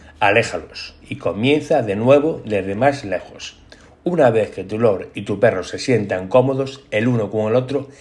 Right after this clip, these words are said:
desde la distancia, sin ladrar, sin chillar, sin alertar, etcétera, puedes comenzar a acercarlos un poco. Nuevamente, si tu perro comienza a emocionarse o tu loro comienza a es-, a asustarse,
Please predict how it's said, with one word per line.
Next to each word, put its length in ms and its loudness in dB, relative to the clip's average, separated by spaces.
desde 320 2
la 140 4
distancia, 720 2
sin 340 -2
ladrar, 600 2
sin 320 -4
chillar, 480 -2
sin 300 2
alertar, 580 0
etcétera, 600 -2
puedes 380 4
comenzar 640 0
a 80 -4
acercarlos 600 -2
un 120 -10
poco. 340 -12
Nuevamente, 680 4
si 120 -16
tu 160 -10
perro 440 2
comienza 680 -2
a 80 -2
emocionarse 840 0
o 160 -4
tu 140 -2
loro 240 6
comienza 680 0
a 100 2
es-, 340 -6
a 100 0
asustarse, 760 0